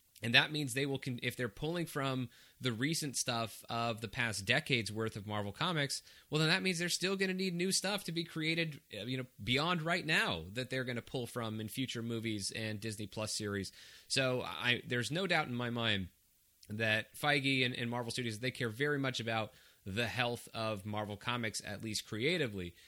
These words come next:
And there's some things that, you know, and I've, I've talked about this on other shows, including on our, our Patreon, so I don't wanna go too deep into it here, but, you know, for comic books, everybody knows, I mean, we're, we are well past the days of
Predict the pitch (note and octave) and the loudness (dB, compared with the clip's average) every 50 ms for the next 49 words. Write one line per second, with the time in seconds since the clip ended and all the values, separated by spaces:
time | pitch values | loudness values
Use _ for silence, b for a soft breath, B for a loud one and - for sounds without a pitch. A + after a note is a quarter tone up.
0 | B B B C3+ C#3+ D3+ D3 - - F3+ F#3 E3 - F3 E3 D#3+ D#3 C#3 C3 B2 | B B B -2 0 0 2 2 0 0 -2 -2 0 2 2 2 2 0 -2 -4
1 | - - C3 C3 - - C3 C3 B2+ B2+ A#2+ A#2 - - A#2+ B2 B2 A#2+ - - | -6 -6 -8 -8 -6 -6 -4 -4 -2 -2 -2 -4 -4 -4 -4 -4 -2 -2 -2 -2
2 | C3 C3 A#2 A2+ - - C3 B2+ - - F3 D#3+ - D3+ D3 C#3 B2+ C3 A#2+ - | -2 -2 -2 -4 -8 -8 -8 -6 -4 -2 -2 -2 0 0 0 0 0 -2 -2 -2
3 | B2 A#2+ A#2+ A#2+ A2+ - A#2+ A2+ A2 A2+ G#2 - - A#2+ A2+ A2+ G#2+ G#2+ G#2 G2+ | 0 0 0 0 2 2 0 0 0 -2 -4 -4 -4 -4 -2 -2 -2 -2 -4 -4
4 | G#2 G2+ G2+ G2 G2 F#2+ - - G2+ F#2 - - A#2+ A2+ - - A2 A2 G#2+ G#2 | -4 -2 -2 0 -2 -2 -2 -4 -6 -2 2 2 2 2 2 -2 0 0 0 2
5 | G#2 G2+ G2+ - G#2+ G#2+ A2 A2+ A2 G#2+ G#2 G2+ G#2+ G#2 G#2 G2+ - - - - | 0 0 -2 -2 -2 -2 -2 -2 -2 -4 -4 -4 -2 -2 -2 -4 -4 -4 -4 -2
6 | B2+ A2 A2 A2+ G#2+ - A2 G2+ G2 G2 F#2 D2+ F#2+ B2+ B2+ A#2+ A2 G#2 F#2+ G2+ | -2 -2 -2 -2 -2 -2 -2 -2 -2 -2 -4 -4 -2 -2 0 2 2 2 2 2
7 | G#2 G2 F2 B B B B B B B - B2 C3 C3 B2+ B2 - - D#3 D#3 | 0 0 0 B B B B B B B -2 0 0 2 0 0 0 0 2 2
8 | D#3+ D#3 - - D#3+ D3+ D3 - - - - b b b b b b b b C3+ | 2 0 0 0 -2 -2 -2 -2 -4 -6 -8 b b b b b b b b 2
9 | D3 D3 D#3+ D3 D3+ D3+ D3 C#3 C3+ C3+ C3+ C3+ A#2+ A#2+ B2 A#2 A#2 A2+ A#2 A#2+ | 2 2 2 4 6 6 6 6 4 4 2 2 2 2 0 0 0 0 0 0
10 | A#2 A2+ - - B2 B2 C3 C3 A#2+ A#2 G#2+ G#2+ A#2 C3+ C#3 C#3 C#3 - - - | 0 0 0 -2 -2 0 2 2 2 2 0 0 0 0 2 2 0 0 0 0
11 | C#3 C3 B2+ - - - B2 A#2 A#2+ A#2 A2+ A#2 A#2 A#2 A#2+ A2+ A2 - - - | 2 2 2 0 0 -2 -2 0 2 4 4 4 4 4 2 0 -2 -2 -2 -2
12 | G#2+ G#2+ G#2+ G#2+ G#2+ G2 | -2 0 0 -2 -2 -4